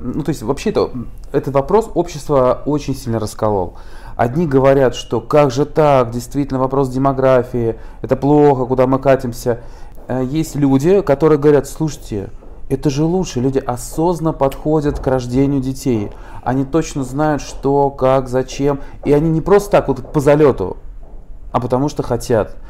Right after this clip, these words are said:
И это совершенно другое воспитание, это любовь, это другое отношение к детям, это, это круче. И тоже здесь есть доля истины, и вот как раз, э, относительно, может быть, это воспитание. Вот. Но то, что вот они полярные, такие вот эти вопросы,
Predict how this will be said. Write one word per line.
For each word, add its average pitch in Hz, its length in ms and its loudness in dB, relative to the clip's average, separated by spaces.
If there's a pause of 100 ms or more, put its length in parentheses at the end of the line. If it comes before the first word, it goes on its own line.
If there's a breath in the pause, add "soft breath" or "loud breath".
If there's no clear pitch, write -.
(180 loud breath)
И 135 60 0
это 131 120 2
совершенно 143 420 -2
другое 135 440 4
воспитание, 147 640 0
это - 160 -2
любовь, 135 560 0
это 123 200 -2
другое 123 300 2
отношение 120 480 -2
к 113 40 -8
детям, 127 440 -2
это, 117 140 -2
это 120 200 0
круче. - 380 -6 (400 loud breath)
И 135 60 -4
тоже 135 320 2
здесь 117 340 -4
есть 156 380 -2 (200)
доля 113 460 4
истины, 98 680 -4
и - 220 -10
вот 117 140 -4
как 120 200 -2
раз, 113 360 -2
э, - 20 -2
относительно, 110 760 0
может 110 200 -2
быть, 104 200 -4
это 107 160 -2
воспитание. 104 640 -6 (440 loud breath)
Вот. 127 240 0
Но 135 100 2
то, 160 180 2
что 151 320 2
вот 143 220 0
они 147 320 2
полярные, 135 720 4
такие 123 340 -4
вот 113 160 -2
эти 120 140 -4
вопросы, 139 720 0